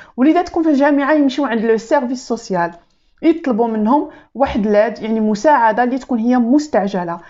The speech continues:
هاد المساعده كيطلبوها من لو فون ناسيونال ديد دورجونس اللي هو تابع للكروز كذلك بطبيعه الحال، ويشوفوا القيمه ديال المساعده اللي يقدروا يساب-،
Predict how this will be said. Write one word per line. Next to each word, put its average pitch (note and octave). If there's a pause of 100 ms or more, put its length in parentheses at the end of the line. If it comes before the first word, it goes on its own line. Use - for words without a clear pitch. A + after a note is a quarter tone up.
(200)
هاد C#4
المساعده D#4
كيطلبوها C#4+
من A#3+
لو A#3+
فون A3+
ناسيونال G#3
ديد F#3
دورجونس G3
اللي G#3+
هو G#3
تابع G#3+
للكروز G3+
كذلك F#3
بطبيعه F#3+
الحال، D#4 (280)
ويشوفوا G#3+
القيمه G#3+
ديال G3+
المساعده F#3+
اللي B3
يقدروا A3
يساب-، F#3+